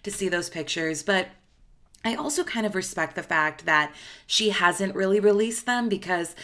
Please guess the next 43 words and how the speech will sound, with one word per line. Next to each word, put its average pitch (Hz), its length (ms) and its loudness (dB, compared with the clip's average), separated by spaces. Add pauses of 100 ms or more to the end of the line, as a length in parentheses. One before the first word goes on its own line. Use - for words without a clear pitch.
(260)
it - 140 -4
shows - 340 0
that - 100 -8
she's - 280 -6 (100)
actually 185 400 0
really 160 320 -2
maturing. - 680 -8
I - 60 -2
mean, 180 300 -4 (260)
she's 214 360 -2
kind 220 280 -2
of 233 80 -2
staging 202 360 0
her 180 140 -8
comeback 156 540 -2
at 156 100 -4
this 151 200 -6
point. 147 440 -8 (220)
She's 208 240 -2
getting 208 340 4
married 160 500 -2
and 175 200 -6
she's 175 260 -4
not 175 420 0 (320)
posting 214 420 4
it 190 80 -2
all 170 180 0
over 165 160 -6
the 165 80 -6
tabloids. 156 680 -2
And 190 120 -6
this 196 140 -4
is 190 80 -2
something 175 320 -6
that's 156 320 -2 (280)
really 240 240 0
sacred 170 680 -2
and 170 220 -6
important 170 400 -8
to - 80 -14
her. 160 400 -2
And 208 240 -2
it's 220 260 -6